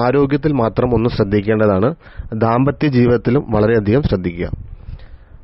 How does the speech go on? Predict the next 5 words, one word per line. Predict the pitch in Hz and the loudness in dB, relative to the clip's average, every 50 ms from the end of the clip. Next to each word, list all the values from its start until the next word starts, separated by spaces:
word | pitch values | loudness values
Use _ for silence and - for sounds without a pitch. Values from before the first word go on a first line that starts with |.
| - - | -8 -6
അടുത്തത് | 123 127 123 165 160 160 180 | -6 -4 -2 0 0 0 2
അത്തം | - 123 - - - - 185 180 175 | 0 -2 -4 -6 -6 -2 0 2 2
നക്ഷത്രമാണ്. | 156 - - - - 120 127 120 101 95 107 147 170 - - - - - - - - - - 120 | 2 0 -2 -4 -2 0 2 2 2 2 2 0 -2 -6 -18 -20 -20 -18 -18 -18 -18 -14 -10 -4
വ്യാഴം | 123 135 143 143 151 160 185 196 180 - _ - | 0 0 2 2 2 0 0 -2 -4 -8 _ -4
പത്ത്, | 135 135 - - 175 180 202 | -4 -4 -4 -2 0 0 0